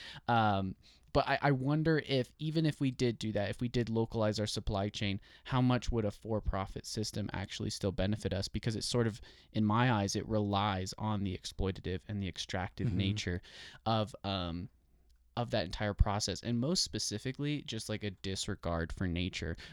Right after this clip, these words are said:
Speaker 1: which is definitely what we do not need in terms of fighting climate change, right?
Speaker 2: Totally.
Speaker 1: And, and that's why homesteading has just been so interesting to me because, like you said, it's, it's, um,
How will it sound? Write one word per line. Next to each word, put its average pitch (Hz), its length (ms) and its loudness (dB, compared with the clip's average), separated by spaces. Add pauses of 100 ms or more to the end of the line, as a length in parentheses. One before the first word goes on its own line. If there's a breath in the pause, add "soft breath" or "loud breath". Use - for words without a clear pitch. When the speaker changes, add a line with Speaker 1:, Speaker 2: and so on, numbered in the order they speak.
Speaker 1:
which 113 140 0
is 104 140 0
definitely 107 600 0
what 95 160 0
we 95 120 0 (120)
do 98 120 0
not 98 220 2
need 92 340 2
in 92 160 -2
terms 95 280 -2
of 92 100 -4
fighting 85 340 -4
climate 92 360 -2
change, - 340 -6
right? 123 120 4
Speaker 2:
Totally. 107 220 -2 (280 loud breath)
Speaker 1:
And, 127 200 0
and 143 120 2
that's 151 160 4
why 165 180 8
homesteading 127 560 2
has 107 100 2
just - 200 -2
been 107 160 4
so 104 240 4
interesting 127 520 2
to - 120 0
me 104 160 4
because, 113 420 2 (320 loud breath)
like 139 260 4
you 117 120 2
said, 135 320 6
it's, - 240 0
it's, - 280 0
um, 110 520 6